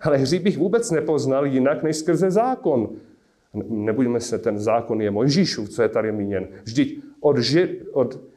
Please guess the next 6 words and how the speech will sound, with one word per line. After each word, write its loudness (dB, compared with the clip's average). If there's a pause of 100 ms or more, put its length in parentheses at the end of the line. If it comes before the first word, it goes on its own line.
žádostivosti 2
bych -2
nevěděl, 4
kdyby 0
zákon 0
neříkal: 0